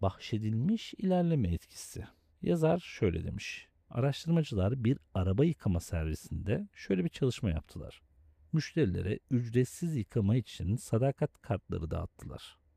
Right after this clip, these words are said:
Bir gruba sekiz boş damgayı doldurmaları gereken kartlar verildi. Diğer gruba ise on damgalık bir kart verildi. Ama bu kartların ilk iki damgası doldurulmuştu. Yani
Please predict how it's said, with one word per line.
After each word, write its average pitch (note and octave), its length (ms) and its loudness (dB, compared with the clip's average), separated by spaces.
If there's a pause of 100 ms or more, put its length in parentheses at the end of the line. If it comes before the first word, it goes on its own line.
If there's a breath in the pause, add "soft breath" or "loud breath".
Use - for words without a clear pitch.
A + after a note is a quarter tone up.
Bir G3+ 240 -2
gruba F#2+ 460 0 (100)
sekiz - 600 -6
boş A#2+ 360 -2
damgayı F#2 480 2
doldurmaları G2 580 2
gereken E2+ 420 -4
kartlar G2 520 -2
verildi. A#2+ 460 0 (340)
Diğer G3+ 240 4
gruba D#2+ 340 -6
ise E3+ 380 -6 (220)
on F3 280 4
damgalık F#2+ 560 0
bir D3 120 0
kart - 380 -8
verildi. D#2 360 -6 (120)
Ama D#3+ 280 2 (400)
bu - 60 -4
kartların G#2 640 0 (160)
ilk D3+ 220 -4 (100)
iki D3+ 320 -6
damgası F2 880 -2
doldurulmuştu. G#2 800 0 (280)
Yani F#2 320 2